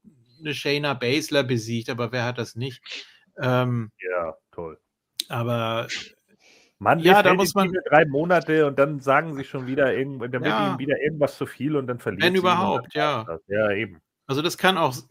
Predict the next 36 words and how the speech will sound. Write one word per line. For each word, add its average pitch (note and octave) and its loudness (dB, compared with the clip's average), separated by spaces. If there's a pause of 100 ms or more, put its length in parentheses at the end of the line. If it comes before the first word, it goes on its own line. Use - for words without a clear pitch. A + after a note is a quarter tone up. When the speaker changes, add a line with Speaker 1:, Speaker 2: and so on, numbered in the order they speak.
(260)
Speaker 1:
gerade D#3+ 0
heutzutage D3 -4
kann D3 -8
das C#3 -6
sehr, D#3 -2
sehr D#3 -4
viel, D3 -6
äh, C3+ -6
Heat F#3 -12
kriegen, C3+ -10
wenn C3+ -8
jemand C#3 -8 (720)
sich D3 -10
zu G3 -4
stark B2 0
durchsetzt, A#2+ -4 (340)
ne? D#3 -4
Also C3 -2 (480)
klar, C#3+ 4
man, C3+ -10
man C#3 -12
feiert F#3 0
das E3+ -4
jetzt E3+ -6
mit G3 -6
ihr E3 -2
und B2+ -6
gönnt D3 -4
ihr E3+ -2
das E3+ -4
und C#3 -10
es C3+ -12
ist - -16
alles B2+ -8
in A#2+ -12
Ordnung. D#3 -4